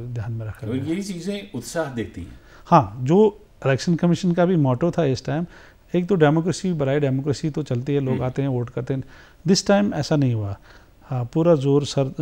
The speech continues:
Speaker 1: अ, ईसीआई से और, अ, पोले सर से यही, अ, उनका वहाँ हमें बताना था और, अ, डायरेक्शन थी कि इसको फेस्टिवल की शक्ल दे दो।
Speaker 2: जी, जी।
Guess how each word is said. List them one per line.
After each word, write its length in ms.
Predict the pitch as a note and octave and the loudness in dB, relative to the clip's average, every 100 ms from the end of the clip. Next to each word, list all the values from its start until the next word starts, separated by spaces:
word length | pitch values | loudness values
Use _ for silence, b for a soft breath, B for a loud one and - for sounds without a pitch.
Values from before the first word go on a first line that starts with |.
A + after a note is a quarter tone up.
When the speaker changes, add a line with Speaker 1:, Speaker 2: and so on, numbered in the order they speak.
| C3 B2 | -2 -2
Speaker 1:
अ, 40 | C3+ | -2
ईसीआई 320 | B2 - C3 | -2 0 0
से 240 | B2 C3 | 0 -2
और, 340 | C3 B2 A#2 A#2 | -2 -2 -4 -6
अ, 160 | A2+ | -8
पोले 280 | A2+ A#2+ B2 | -6 -4 -2
सर 200 | A#2+ A#2+ | -4 -6
से 200 | A2 B2+ | -6 -6
यही, 460 | B2 A#2+ A#2+ C#3 C3 | -4 -4 -2 -2 -4
अ, 40 | A#2 A2+ A2+ A2+ | -6 -6 -8 -8
उनका 280 | A2+ A#2 B2 | -8 -6 -6
वहाँ 480 | A#2+ A2 G2+ B2 A2 | -6 -6 -6 -6 -6
हमें 220 | A#2 A#2 | -6 -6
बताना 340 | A2 A2 A#2 | -6 -6 -6
था 180 | A#2+ C#3 | -6 -6
और, 260 | C3+ A#2 A2+ | -6 -8 -8
अ, 220 | A2+ A2 | -10 -8
डायरेक्शन 380 | A2 A2 - C3 | -6 -8 -6 -8
थी 160 | - A#3 B B B B - | -8 -10 B B B B -8
कि 180 | - F3 | 0 0
इसको 580 | - - - - A3+ G#3+ | 0 -4 -8 -2 -2 -2
फेस्टिवल 560 | - G3 - G#3+ F3 D3+ | 0 0 2 4 2 0
की 100 | C#3 | -6
शक्ल 300 | - B2 A2 | -6 -6 -6
दे 100 | G2+ | -8
दो। 160 | G2 | -10
Speaker 2:
जी, 60 | F2 | -12
जी। 200 | D2+ - | -14 -18